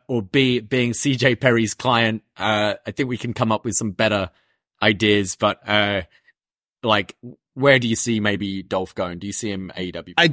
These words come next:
Speaker 2: I do, yeah. He's already been announced for, like, lots of indie dates. I'm sure coming to a town near you very soon. Like, if he was announced for a show here, I definitely would wanna go check it out. Um, I, I think a story of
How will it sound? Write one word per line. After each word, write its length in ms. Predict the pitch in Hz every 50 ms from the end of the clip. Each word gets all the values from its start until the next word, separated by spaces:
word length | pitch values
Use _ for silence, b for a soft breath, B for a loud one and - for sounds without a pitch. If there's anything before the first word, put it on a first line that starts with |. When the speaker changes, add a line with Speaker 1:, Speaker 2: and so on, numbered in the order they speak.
| - -
Speaker 2:
I 100 | 185 185
do, 260 | 143 147 156 127 113
yeah. 420 | 113 117 123 120 113 113 98 113 113
He's 180 | 139 151 123
already 340 | 143 147 156 151 151 151 143
been 180 | 113 113 127 123
announced 340 | 120 117 117 117 113 107 -
for, 120 | - 120 113
like, 260 | 107 104 92 - -
lots 260 | 104 110 107 - -
of 60 | 104 -
indie 360 | - 127 123 117 117 113 107
dates. 400 | 117 107 107 107 - - - - -
I'm 140 | 123 120 120
sure 240 | 113 135 165 180 160
coming 240 | 156 170 170 170 147
to 140 | 123 147 147
a 60 | 135
town 320 | - 139 147 147 151 143
near 200 | 139 143 143 135
you 300 | 131 123 131 131 127 120
very 260 | 107 120 120 117 117
soon. 320 | 104 - - 139 135 120 110
Like, 200 | 104 107 104 98
if 200 | 117 107 - -
he 180 | 110 101 113 131
was 140 | 131 120 113
announced 280 | 123 123 117 107 -
for 100 | - 113
a 40 | 107
show 240 | - - 127 110 104
here, 260 | 92 95 117 107 95
I 100 | 95 98
definitely 340 | 92 107 98 - - 104 101
would 280 | 95 98 95 87 85 - -
wanna 240 | 104 107 101 101
go 120 | 98 101 98
check 240 | - - 101 90 95
it 100 | 101 101
out. 240 | 98 95 92 - -
Um, 380 | 90 95 92 92 95 95 92 85 B B B B B B B B B B _ _
I, 380 | 127 139 139 143 139 143 143 - -
I 160 | 120 131 131
think 260 | - - 147 135 -
a 100 | 131 120
story 840 | - - - - 127 120 120 120 120 117 117 113 110 107 110 - - -
of 380 | - 110 104 95 90 85 -